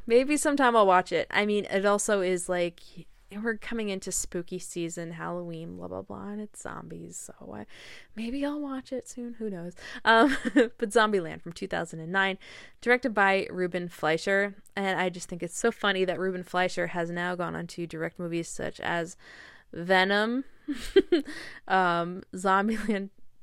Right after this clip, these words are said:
Double Tap, the sequel, and then things like Uncharted. Oh my gosh, I have not seen that. I will not see that. He also did the movie Gangster, excuse me, Gangster Squad with Emma Stone and Ryan Gosling. I've never seen that. I've never heard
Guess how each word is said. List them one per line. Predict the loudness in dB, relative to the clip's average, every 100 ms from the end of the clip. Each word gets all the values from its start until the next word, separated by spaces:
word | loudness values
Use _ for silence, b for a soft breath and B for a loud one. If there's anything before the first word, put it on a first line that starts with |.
| -4
Double | -2 0 -2
Tap, | -6 -6 -6
the | -8
sequel, | -8 -8 -6 -8 -8 B B B
and | -2 0
then | 0 -4 -10 -12
things | -12 -10
like | -12 -14 -6
Uncharted. | -4 -4 -8 -10 -8 -6 -6 -10 -14 _
Oh | -10 -8 -8 -12
my | -20
gosh, | -16 -10 -8 -8 -8
I | -6
have | -2 -2
not | -2 -2 -2 -4
seen | -6 -4
that. | -4 -4
I | -4
will | -6
not | -8 -8 -8 -8
see | -6
that. | -4 -6 -8 B B B B
He | -10 -6 4
also | 6 6 6
did | 6 6 6 0
the | -6
movie | -2 -2
Gangster, | -2 -2 -2 -4 -6 -6 -8 -14 -16
excuse | -8 -6 -6
me, | -6
Gangster | -4 -4 -4 -6
Squad | -6 0 4 4
with | 2
Emma | -2 -4
Stone | -4 -4 -2 -4
and | -4
Ryan | -4 -4 -2
Gosling. | -4 -4 -4 0
I've | 0 2
never | 4 4 4
seen | 0 0
that. | 0 0
I've | 0 -4
never | -4 -4
heard | -4